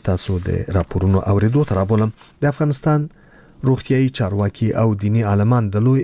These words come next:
اختر په درشل کې خلکو ته خبرداری ورکوي چې روغتیايي لارښوونو ته پاملرنه وکړي، ځکه د کورونا وایرس له کبله لا هم په افغانستان کې وضعیت کړکېچن دی.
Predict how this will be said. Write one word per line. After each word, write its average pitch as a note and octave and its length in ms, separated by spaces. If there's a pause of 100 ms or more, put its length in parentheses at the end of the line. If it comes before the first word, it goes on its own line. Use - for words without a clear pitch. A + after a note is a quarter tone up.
(120)
اختر G#2+ 340
په F#2+ 140
درشل C3+ 360
کې - 540
خلکو D#3 320
ته A2 120
خبرداری G2+ 520
ورکوي A#2 340 (100)
چې - 500
روغتیايي G2+ 440 (100)
لارښوونو A2 520
ته F2+ 160
پاملرنه G2+ 560
وکړي، G#2+ 260 (380)
ځکه B2+ 480
د A2 160
کورونا A2+ 340
وایرس A#2+ 300
له - 100
کبله B2 240 (400)
لا G2+ 100
هم B2 200
په F2+ 100
افغانستان F#2 500
کې F2 200
وضعیت F2+ 420
کړکېچن A#2 440 (120)
دی. A2 60